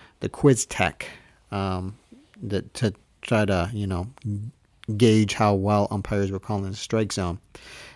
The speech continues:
And so they were, they were getting more and more arguments about strike zone, and,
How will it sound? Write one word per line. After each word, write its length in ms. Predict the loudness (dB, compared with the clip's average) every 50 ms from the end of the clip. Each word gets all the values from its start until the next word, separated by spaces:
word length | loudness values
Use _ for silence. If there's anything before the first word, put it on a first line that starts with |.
| -10 _
And 120 | -4 -2
so 200 | 2 4 4 6
they 100 | 8 8
were, 300 | 8 8 8 6 4 0 -2 -10
they 240 | -8 -2 2 2 4
were 100 | 4 2
getting 280 | 2 2 2 2 0 0
more 260 | 0 0 2 2 2
and 80 | 2
more 360 | 0 0 0 0 2 0 0 0
arguments 520 | -2 -2 -2 -2 -4 -4 -6 -6 -6 -6
about 360 | -4 -4 -2 -4 -4 -6 -8 -12 -18 -20 -20 -20 -20 -20 -20 -18 _
strike 340 | -4 4 6 6 6 6 4
zone, 340 | 0 0 2 2 2 0
and, 160 | 0 0 -2